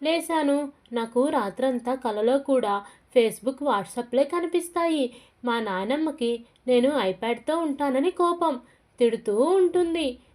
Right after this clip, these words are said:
మీ పేరెంట్స్ ఏమనరా?" "లేదు, నానమ్మ మీదే అరుస్తుంది మా మమ్మీ. మీ మమ్మీ చాలా మంచిది కదా." "అవును. సరే,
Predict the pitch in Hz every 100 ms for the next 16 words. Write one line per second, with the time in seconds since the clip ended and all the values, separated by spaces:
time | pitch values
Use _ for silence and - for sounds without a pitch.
0 | - 254 262 214 202 196 277 277 247 214
1 | 262 277 165 170 277 381 - _ - 196
2 | 208 285 349 - _ - 202 180 185 208
3 | 254 277 269 277 349 330 330 - 320 311
4 | 339 339 320 269 240 269 302 190 - _
5 | _ 233 247 226 196 190 302 - 277 202
6 | 190 269 349 311 320 349 359 262 202 226
7 | 349 - - _ 214 202 220 277 349 254
8 | - _ - - 220 240 240